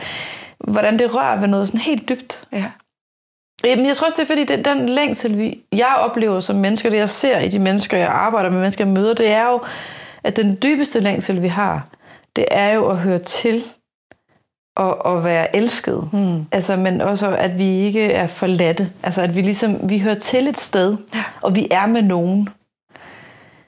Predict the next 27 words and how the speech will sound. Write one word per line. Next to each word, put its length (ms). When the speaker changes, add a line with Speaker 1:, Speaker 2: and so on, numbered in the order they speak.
Speaker 1:
Og 100
det 100
kan 120
jo 100
både 240
være 100
med 140
et 60
menneske, 400
men 200
det 60
er 40
jo 140
også 260
i 120
relation 380
til 100
Gud, 220
men 160
i 40
det 80
hele 200
taget 120
også 160
i 20
fællesskaber, 760
altså. 360